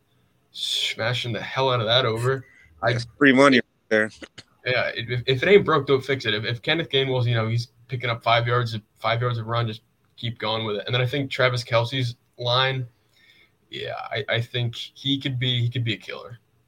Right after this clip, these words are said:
Speaker 1: I, I, it's not that I don't trust this linebacker core to be able to, you know, feel out the zone and say, "Hey, you got him, you got him," be able to, you know, pass Travis Kelce off to the next,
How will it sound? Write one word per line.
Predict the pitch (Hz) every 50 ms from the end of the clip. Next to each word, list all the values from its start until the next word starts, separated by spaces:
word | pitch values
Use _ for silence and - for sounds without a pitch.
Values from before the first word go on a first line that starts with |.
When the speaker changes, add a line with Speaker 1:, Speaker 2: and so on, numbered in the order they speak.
| _ _ _ _ _ _ _ _ _ _
Speaker 1:
I, | - 113 113 107
I, | - 113 113 110 113 - - _ _ _ _ _ _ _ _ _ -
it's | 120 143
not | 135 127
that | 139 135 131
I | 127
don't | 127 123 123
trust | - - - 123 120 123 123 - -
this | 135 123 120 - - _ _ _ _ _ _ _ _ _ _
linebacker | 120 123 127 131 131 131 131 127 135 127 123
core | - 139 135 135
to | 135 123
be | 120 117 117
able | 120 113 113 113 110
to, | 110
you | 107 110
know, | 104 101 101 - _ _ _ _ _
feel | - - - 127 123 123 120
out | 117 117 113 - - _ _ -
the | 123 120
zone | 113 113 117 117 117 117 117 117
and | 113 110 110 110 - -
say, | - - 117 117 117 110
"Hey, | 113 117 117
you | 120 117 117
got | 117 117 113 113
him, | 117 117 117 113
you | 113
got | 113 110 107
him," | 113 117 113 113 110 - _
be | - 120 117
able | 113 110 110
to, | - 110 113 117 - _ _ _ _ _ _
you | -
know, | 90 101 101
pass | - - 110 113 117 120 -
Travis | - - 123 117 117 113 -
Kelce | - - 117 113 110 117 110 110
off | 113 113 113 -
to | - 110
the | 110
next, | 113 110 113 117 - - - -